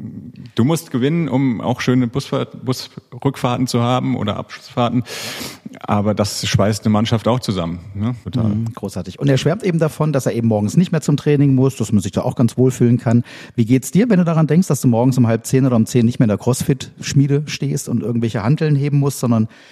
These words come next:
Speaker 2: weiß nicht, künftig hier mit dem Axel Gerken dann zusammen das zweite
Speaker 1: <laughs>
Speaker 2: Frühstück oder so genießen kannst?
Speaker 1: <laughs> Das wär schön, aber so wird's nicht aussehen. Ähm, aktuell, wenn ich daran denken muss, auf jeden Fall eine große Erleichterung, weil gerade die morgens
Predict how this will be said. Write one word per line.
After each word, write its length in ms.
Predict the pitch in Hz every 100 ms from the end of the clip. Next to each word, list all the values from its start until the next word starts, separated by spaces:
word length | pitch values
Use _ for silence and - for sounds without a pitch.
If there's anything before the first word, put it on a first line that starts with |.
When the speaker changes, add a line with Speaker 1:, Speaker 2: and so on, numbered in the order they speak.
| - - _
Speaker 2:
weiß 180 | 110 110
nicht, 160 | -
künftig 320 | 127 107 -
hier 100 | -
mit 140 | 113 113
dem 240 | 107 104
Axel 320 | - 117 - 113
Gerken 340 | 104 113 123
dann 140 | 107
zusammen 280 | 104 104 104
das 80 | 107
zweite 260 | 135 110 117
Speaker 1:
<laughs> 0 |
Speaker 2:
Frühstück 380 | - 160 160 143
oder 140 | 135
so 100 | 131
genießen 380 | 135 139 139 143
kannst? 180 | 123 123 110
Speaker 1:
<laughs> 640 | - 110 - - - 110
Das 180 | 107 -
wär 60 | 107
schön, 260 | - 123
aber 240 | 110 107 127 - - -
so 140 | 107
wird's 240 | 110 113 131
nicht 200 | 113 113
aussehen. 360 | 120 110 101 87
Ähm, 340 | 110 117 113 - - - - - - - - - -
aktuell, 480 | - 120 - 120 120
wenn 100 | 117
ich 80 | 110
daran 240 | 107 110 110
denken 180 | 110 113
muss, 220 | 113 98
auf 200 | - 90
jeden 180 | 104 104
Fall 340 | - 98 98
eine 220 | - 98 95
große 280 | 110 104
Erleichterung, 680 | 101 101 104 - 107 113 107
weil 160 | 95 92
gerade 280 | 101 92 92
die 100 | 98
morgens 520 | 92 95 107 107